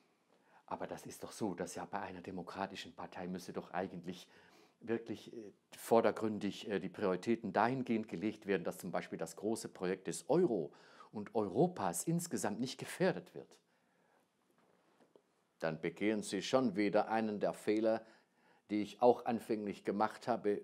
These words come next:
von denen ich inzwischen gründlich geheilt bin, wenn man das so sagen kann, nämlich den Fehler zu begehen,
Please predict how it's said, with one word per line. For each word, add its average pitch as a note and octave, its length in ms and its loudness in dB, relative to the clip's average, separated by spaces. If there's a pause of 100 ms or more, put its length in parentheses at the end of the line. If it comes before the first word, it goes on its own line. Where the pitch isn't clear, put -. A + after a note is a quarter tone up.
von F#2+ 220 -2
denen A2 220 6
ich A2 200 0
inzwischen G2+ 540 -2
gründlich G2 800 2 (140)
geheilt G#2+ 500 4
bin, A2+ 220 0 (440)
wenn F#2 120 -2
man G2 160 0
das F#2 200 2
so G#2 120 -2
sagen F2+ 360 0
kann, F#2 340 -4
nämlich G#2+ 420 2
den B2 200 6
Fehler A2 380 2
zu - 160 -6
begehen, A2 520 -2